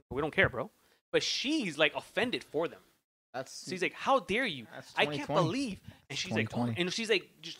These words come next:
Speaker 1: like, like, you know, where, like, someone's dropped a hard N.
Speaker 2: Okay.
Speaker 1: You know what I'm saying? Like, someone dropped a hard N.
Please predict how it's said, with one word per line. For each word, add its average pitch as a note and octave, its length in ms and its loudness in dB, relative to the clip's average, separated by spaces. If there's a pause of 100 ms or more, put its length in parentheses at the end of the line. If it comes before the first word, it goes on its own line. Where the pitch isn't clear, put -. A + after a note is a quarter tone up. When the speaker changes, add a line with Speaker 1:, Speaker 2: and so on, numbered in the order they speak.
(120)
Speaker 1:
like, D3 280 2
like, C#3+ 240 4
you F3 100 2
know, G#3 120 6
where, G#3 120 8
like, F3+ 120 6
someone's A3+ 300 4
dropped F#3 300 6
a D#3 40 6
hard D#3 340 4
N. C3 220 2 (280)
Speaker 2:
Okay. G#2+ 240 0 (100)
Speaker 1:
You D#3 80 4
know E3 60 8
what E3 40 4
I'm E3 60 0
saying? F3 260 4
Like, D#3 120 4
someone G3+ 240 2
dropped F#3 220 4
a C#3 60 6
hard D3+ 320 6
N. B2 180 2